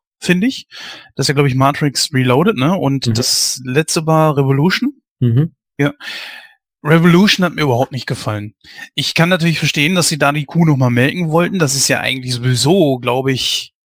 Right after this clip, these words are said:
Speaker 1: auf alle Fortsetzungen gemünzt, ne, dass man da noch mal die Kuh ordentlich melken wollte, solange sie Milch gibt. Das ist ja, glaub ich, klar. Das brauchen wir auch nicht jedes Mal erwähnen jetzt. Aber bei Matrix ist das einfach so, dass ich mir sagte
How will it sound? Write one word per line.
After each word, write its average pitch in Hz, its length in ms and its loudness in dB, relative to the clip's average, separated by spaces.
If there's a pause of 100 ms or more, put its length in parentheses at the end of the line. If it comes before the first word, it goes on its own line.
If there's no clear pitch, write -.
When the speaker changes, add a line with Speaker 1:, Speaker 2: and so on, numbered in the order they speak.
(180)
Speaker 1:
auf - 280 -2
alle 170 320 4
Fortsetzungen 123 960 -4
gemünzt, 123 500 0
ne, 147 280 0
dass 135 240 -4
man 127 180 0
da 127 240 2 (380)
noch 123 100 0
mal 131 140 2
die 131 100 -2
Kuh 147 340 -2
ordentlich 135 360 -2
melken 147 340 0
wollte, 143 300 2
solange 123 300 0
sie 117 120 0
Milch 120 320 2
gibt. 196 240 -4
Das 120 120 -4
ist 135 120 -4
ja, 120 140 0
glaub 117 180 -2
ich, 113 120 -12
klar. 143 320 0 (400)
Das 120 160 -4
brauchen 123 220 0
wir 135 60 2
auch 127 40 0
nicht 123 160 -4
jedes 131 220 0
Mal 120 140 0
erwähnen 120 480 0
jetzt. - 280 -4 (920)
Aber 120 480 0
bei 113 120 -2
Matrix 117 560 -2
ist - 280 -4
das 156 160 -2
einfach 139 260 -2
so, 147 400 2
dass 139 220 -2
ich 135 100 -6
mir 131 220 2
sagte 131 560 0